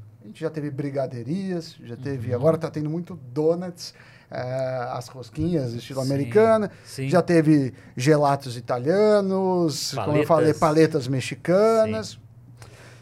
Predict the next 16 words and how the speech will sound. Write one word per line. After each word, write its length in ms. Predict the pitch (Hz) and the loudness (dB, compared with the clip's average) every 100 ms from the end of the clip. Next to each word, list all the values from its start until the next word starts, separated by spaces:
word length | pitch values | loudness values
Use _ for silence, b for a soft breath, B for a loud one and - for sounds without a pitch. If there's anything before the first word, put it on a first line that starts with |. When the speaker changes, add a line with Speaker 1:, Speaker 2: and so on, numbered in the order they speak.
| B B | B B
Speaker 1:
Existe 300 | - 269 254 | -2 0 2
uma 160 | 269 247 | 4 2
coisa 320 | - 240 240 | 8 8 8
assim, 500 | 226 - 143 113 - 107 | 4 2 0 0 -4 -2
eu 100 | 196 | 0
tenho 180 | 214 220 | 2 2
um 80 | 214 | 2
propósito 720 | 226 208 190 180 175 170 175 | 2 4 6 6 6 0 -2
muito 320 | 175 175 170 | 0 0 -2
forte, 440 | - 120 110 - - | -4 -8 -8 -12 -8
eu 100 | 165 | -2
quero 160 | 185 | -2
fazer 340 | 170 147 135 156 | 0 -2 2 2
a 80 | 147 | 2
paleta 540 | 139 127 123 127 147 | -2 -2 -4 -4 -4
mexicana. 520 | 139 123 165 139 113 | -4 -6 -8 -10 -12